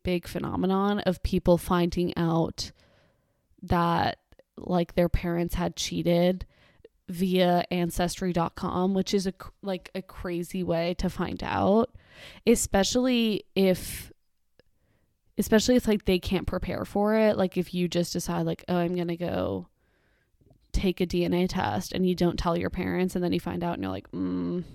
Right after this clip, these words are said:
this isn't, this isn't adding up." What a horrible, it's horrible,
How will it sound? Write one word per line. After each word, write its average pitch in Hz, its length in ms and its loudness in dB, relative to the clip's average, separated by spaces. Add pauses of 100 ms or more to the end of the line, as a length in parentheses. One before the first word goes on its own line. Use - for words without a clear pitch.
(280)
this 180 240 0
isn't, 185 400 0 (500)
this 185 160 -4
isn't 180 200 -2
adding 175 260 -2
up." - 260 -6
What 233 240 2
a 285 80 6
horrible, 175 920 2 (440)
it's 208 200 2
horrible, 185 720 6